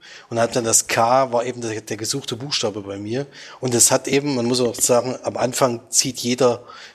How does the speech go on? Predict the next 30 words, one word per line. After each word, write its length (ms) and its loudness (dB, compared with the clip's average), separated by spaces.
eine 300 -4
Anzahl 420 2
Karten 400 0
und 260 -6
bildet 300 2
daraus 800 2
ein 500 -2
Wort 240 2
aus 140 2
vier 200 0
Buchstaben 460 2
oder 160 -4
eben 220 -6
mehr 320 0
und 140 -4
gibt 160 2
das 120 6
dann 140 2
dem 140 -2
nächsten 260 2
Spieler 380 -2
weiter. 320 2
Du 160 -10
wusstest 400 0
also, 320 0
was 100 0
du 100 -4
mir 140 -4
gegeben 420 -6
hast. 340 0